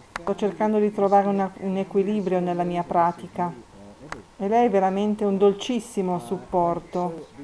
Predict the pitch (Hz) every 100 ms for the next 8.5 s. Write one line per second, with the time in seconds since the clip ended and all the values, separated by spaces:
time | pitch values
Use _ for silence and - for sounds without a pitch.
0 | 139 139 123 - - - - 202 185 185
1 | - 233 226 180 170 180 180 180 175 165
2 | 160 131 175 190 185 175 - - 190 208
3 | 208 185 185 185 185 196 185 151 190 190
4 | 190 190 175 190 180 180 180 180 180 190
5 | 180 185 180 202 220 180 175 - 175 -
6 | 185 180 190 180 175 180 - 185 185 -
7 | - - 180 - 190 190 185 180 180 185
8 | 175 220 190 180 170